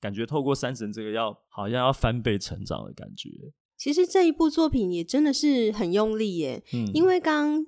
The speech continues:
Speaker 2: 完稿的时候，编辑也很担心，
Speaker 1: 嗯。
Speaker 2: 毕竟全省只有一千多个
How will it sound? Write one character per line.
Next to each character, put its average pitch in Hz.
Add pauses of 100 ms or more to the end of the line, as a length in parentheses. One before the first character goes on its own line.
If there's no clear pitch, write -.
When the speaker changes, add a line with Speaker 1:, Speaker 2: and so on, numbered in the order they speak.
Speaker 2:
完 208
稿 202
的 180
时 185
候， 196
编 247
辑 202
也 180
很 160
担 170
心， 165 (340)
Speaker 1:
嗯。 -
Speaker 2:
毕 311
竟 294
全 220
省 190
只 175
有 185
一 233
千 220
多 208
个 165